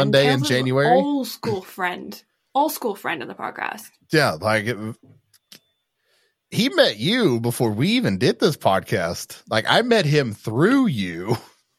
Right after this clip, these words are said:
Speaker 2: Yeah.
Speaker 1: Yeah.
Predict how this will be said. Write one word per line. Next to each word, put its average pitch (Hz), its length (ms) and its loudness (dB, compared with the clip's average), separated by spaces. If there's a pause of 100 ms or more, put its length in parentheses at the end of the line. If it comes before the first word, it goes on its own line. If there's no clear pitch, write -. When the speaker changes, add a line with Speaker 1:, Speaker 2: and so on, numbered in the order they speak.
(1000)
Speaker 2:
Yeah. 233 300 -2 (560)
Speaker 1:
Yeah. 117 440 2